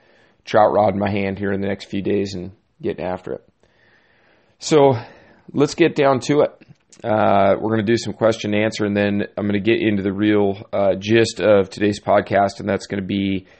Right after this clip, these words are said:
just chatting out this spey versus switch line versus trout spey line thing and trying to help make sense of some of that. It is utterly confusing trying to purchase lines for two-handed rods.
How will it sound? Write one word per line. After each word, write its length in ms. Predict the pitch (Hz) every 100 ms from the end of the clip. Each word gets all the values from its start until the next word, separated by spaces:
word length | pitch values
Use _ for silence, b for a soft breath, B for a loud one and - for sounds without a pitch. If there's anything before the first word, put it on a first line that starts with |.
| b b b
just 260 | - 113 -
chatting 380 | - 107 101 107
out 220 | 98 92
this 180 | 95 95 -
spey 580 | - - - 113 104 101
versus 300 | 92 101 98 -
switch 300 | 110 101 107
line 300 | 101 98 95
versus 240 | 98 -
trout 560 | - 98 98 - _ -
spey 340 | - 107 104
line 320 | 101 101 98
thing 360 | 101 101 101 95
and 160 | 90 -
trying 180 | - 98
to 80 | 98
help 160 | -
make 240 | 95 101 -
sense 340 | - 101 98
of 60 | 98
some 180 | - 101
of 60 |
that. 300 | 101 101 - b b b b b b -
It 160 | 143
is 160 | 110 - - -
utterly 540 | 131 131 120 110 101
confusing 600 | 113 98 107 104 98 95
trying 280 | - 98 101
to 80 | 92
purchase 500 | - 101 - 95 98
lines 500 | 101 98 95 95 -
for 220 | - 95
two-handed 560 | - 104 95 95 92
rods. 440 | 90 90 80 -